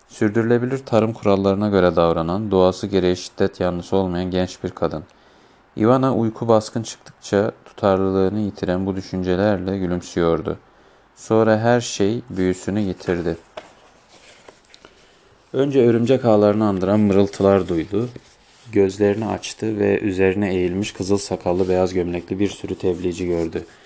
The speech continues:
Sesler devam ediyor, dudaklar kımıldamıyordu. Eller yaklaşıyor, onun tenine hafifçe dokunuyordu. Ivana kımıldamaya çalışıyor ama kolları ve bacakları hareket etmiyordu. Yorgunluk felce dönüşmüştü. Parmaklar, sesler,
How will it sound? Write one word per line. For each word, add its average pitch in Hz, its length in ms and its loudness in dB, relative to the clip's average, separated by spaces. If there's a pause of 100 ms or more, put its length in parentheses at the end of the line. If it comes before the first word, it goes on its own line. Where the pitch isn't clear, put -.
(300)
Sesler 113 500 2
devam 110 280 6
ediyor, 85 340 -2
dudaklar 92 460 0
kımıldamıyordu. 85 920 -2
Eller 107 360 2
yaklaşıyor, 101 800 -2 (460)
onun 101 220 0
tenine 98 320 -2
hafifçe 98 460 -2
dokunuyordu. 87 560 -2
Ivana 101 320 2
kımıldamaya 95 640 0
çalışıyor 95 680 -2
ama 92 220 -2
kolları 95 380 0
ve 90 120 0
bacakları 90 440 -2
hareket 90 360 -4
etmiyordu. 82 600 -2 (640)
Yorgunluk 107 500 2
felce 101 400 2
dönüşmüştü. 85 800 -4
Parmaklar, 92 560 0
sesler, 92 640 -4